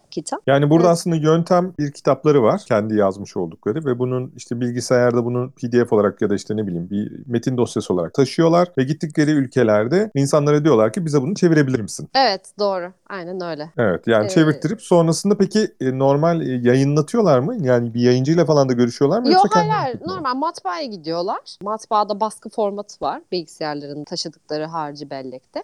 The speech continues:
Speaker 1: Onu aktarıyorlar. Hatta biz yaptık onu da tasarımıyla beraber. Hazır veriyor o şeyle, harici bellekle.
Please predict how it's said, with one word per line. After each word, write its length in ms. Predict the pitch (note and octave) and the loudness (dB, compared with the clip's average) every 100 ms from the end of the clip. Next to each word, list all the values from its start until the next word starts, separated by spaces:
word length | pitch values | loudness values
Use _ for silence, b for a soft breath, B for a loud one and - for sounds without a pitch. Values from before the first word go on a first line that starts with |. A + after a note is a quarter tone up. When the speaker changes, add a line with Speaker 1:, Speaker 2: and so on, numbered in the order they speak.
| _ | _
Speaker 1:
Onu 280 | - D4+ D#4 | -2 -2 0
aktarıyorlar. 600 | A#3+ - F3+ D#3 D3+ A#3+ | -4 -4 -6 -4 -4 -4
Hatta 260 | C#4 C4+ A3+ | -4 -4 -4
biz 180 | B3 A3 | -2 0
yaptık 380 | D#3+ _ - | -2 _ -10
onu 240 | G3+ F#3+ C3+ | -8 -8 -4
da 200 | A#3 A4 _ | -4 -4 _
tasarımıyla 640 | G#3 - D#3+ D3+ C3 C3 | -12 -8 -8 -6 -8 -8
beraber. 600 | C3 B2+ - - F4 - - | -8 -8 -10 -10 -12 -12 -16
Hazır 360 | - D#4+ B3+ E4+ - _ _ B3+ | -4 -4 -2 -8 -8 _ _ -8
veriyor 320 | D#4+ C#4+ A3 F#3 | -4 -2 -2 -2
o 160 | G3 | -4
şeyle, 480 | G3 G3 F3+ A#3+ F4 _ | -4 -6 -4 -6 -10 _
harici 500 | - F3 F3 E3+ E3+ | -10 -8 -8 -8 -6
bellekle. 540 | D#3+ D3+ D3 - C#4+ | -6 -6 -10 -12 -12